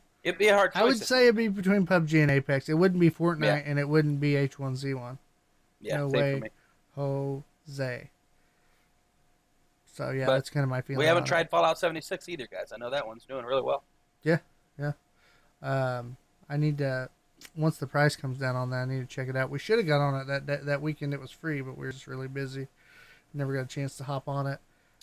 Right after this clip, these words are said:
Speaker 1: Was it
Speaker 2: Um,
Speaker 1: just a trial weekend?
Speaker 2: Yeah. Yeah, I think you could go in, download it, try it for the weekend, um, get hooked, and then play, pretty
Speaker 1: Hmm,
Speaker 2: much.
Speaker 1: gotcha.
Speaker 2: But, uh, yes, Rowdy, I do look like a fuzzy potato. I appreciate it.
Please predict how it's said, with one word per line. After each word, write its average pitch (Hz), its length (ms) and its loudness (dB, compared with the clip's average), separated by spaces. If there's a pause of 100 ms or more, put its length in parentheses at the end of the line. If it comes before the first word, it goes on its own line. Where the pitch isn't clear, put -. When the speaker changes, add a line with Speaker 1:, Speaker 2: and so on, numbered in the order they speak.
(120)
Speaker 1:
Was 151 300 6
it 151 40 6
Speaker 2:
Um, 147 60 4
Speaker 1:
just 135 180 0
a 120 60 -6
trial 139 360 6
weekend? 143 320 0 (360)
Speaker 2:
Yeah. 147 240 6 (760)
Yeah, 139 140 -4
I - 20 -4
think 139 240 -6
you 143 100 -10
could 135 140 -12
go 139 180 0
in, 135 380 0 (200)
download 135 540 -2
it, 139 100 -12
try 135 240 -4
it 139 100 -8
for 135 80 -16
the 135 80 -8
weekend, 131 600 -6 (640)
um, 135 320 -12 (120)
get 139 220 -2
hooked, 135 360 -6
and 127 120 -10
then 127 140 -10
play, - 340 -14 (680)
pretty 139 180 -12
Speaker 1:
Hmm, 131 100 -10
Speaker 2:
much. - 380 -16
Speaker 1:
gotcha. - 240 -10
Speaker 2:
But, 135 300 -10
uh, 135 160 -2 (420)
yes, 220 400 6
Rowdy, 170 320 8
I 165 80 8
do 196 260 8
look 180 180 4
like 156 160 2
a 135 40 -4
fuzzy 147 300 2
potato. 131 440 -2
I 131 60 0
appreciate 139 480 -2
it. 123 100 -12